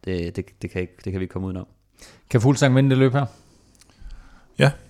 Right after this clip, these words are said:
Speaker 2: Stefan?
Speaker 1: Ja, det, det kan han godt.
Speaker 2: Vi glæder os rigtig meget. Herrenes linjeløb, det afslutter traditionen tro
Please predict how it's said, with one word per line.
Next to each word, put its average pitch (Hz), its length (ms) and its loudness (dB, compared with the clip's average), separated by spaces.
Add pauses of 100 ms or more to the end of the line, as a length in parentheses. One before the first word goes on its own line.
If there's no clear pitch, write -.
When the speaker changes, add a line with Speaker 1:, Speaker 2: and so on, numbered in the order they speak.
(1080)
Speaker 2:
Stefan? 127 320 0 (1200)
Speaker 1:
Ja, 131 260 -4 (100)
det, 135 120 -6 (220)
det 120 100 -2
kan 117 80 -4
han 123 100 -4
godt. 120 140 -6 (1000)
Speaker 2:
Vi 139 100 6
glæder 160 220 10
os - 360 2
rigtig 156 280 4
meget. 165 280 2
Herrenes 151 340 4
linjeløb, 139 460 2
det 135 360 4
afslutter 147 420 2
traditionen 123 520 -4
tro 131 300 -2